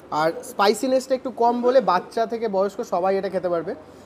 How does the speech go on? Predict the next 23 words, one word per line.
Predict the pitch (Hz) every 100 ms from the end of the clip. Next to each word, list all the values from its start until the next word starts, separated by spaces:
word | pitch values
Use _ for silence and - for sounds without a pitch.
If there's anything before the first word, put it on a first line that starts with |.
| -
মাটনের | 160 175 220 226 214
যে | 233
একটা | 226
স্মেলটা | - 185 202 208 214
সেটা | 208 202
কিন্তু | 220 220
খুব | 233 202
সুন্দরভাবে | 196 185 208 208 208 214
infused | 208 190 196 208 190
রয়েছে | 190 196
এই | 185
গ্রেভিটার | 156 165 170 180
সাথে। | 165 143 277 - - - - -
আর | 170
এবার | 202 240
একটু | 240 240
try | 208 208 214
করবো | 220 233
যে | 233
মাটন | 180 180 226 226
কতটা | 214 214 226
soft | - 196 220 202
হয়েছে। | 151 190